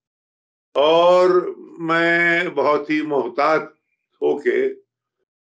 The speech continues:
अ, ज्यादा उनके ऊपर कोई criticism,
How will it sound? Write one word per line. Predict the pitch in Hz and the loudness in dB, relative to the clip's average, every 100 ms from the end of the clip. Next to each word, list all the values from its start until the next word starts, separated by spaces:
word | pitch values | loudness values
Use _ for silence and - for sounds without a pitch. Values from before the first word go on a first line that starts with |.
| - | -2
अ, | 139 139 139 139 139 135 127 - _ _ _ _ _ 131 | 0 2 2 2 2 0 -2 -6 _ _ _ _ _ -10
ज्यादा | 117 151 175 185 196 190 180 170 | -2 2 4 4 2 2 4 2
उनके | 156 135 151 | 0 -2 0
ऊपर | 151 143 139 143 139 135 117 _ _ _ | 0 0 -2 -2 -2 -6 -12 _ _ _
कोई | - 139 139 139 | -2 -2 -2 -6
criticism, | 131 139 113 131 127 113 127 123 127 | -6 -6 -2 0 0 0 0 -2 -10